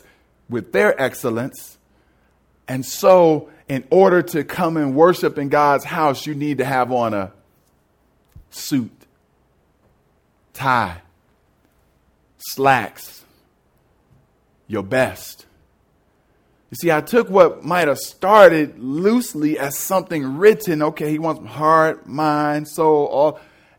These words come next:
And now it's man-made.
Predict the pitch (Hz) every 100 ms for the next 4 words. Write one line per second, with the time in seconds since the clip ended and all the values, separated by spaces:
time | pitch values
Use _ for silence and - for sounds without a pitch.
0 | _ 143 160 175 190 196 190 185 - _
1 | _ _ _ _ _ _ _ _ _ _
2 | _ _ _ _ _ _ _ _ _ _
3 | _ _ _ _ _ 127 156 147 147 170
4 | 139 90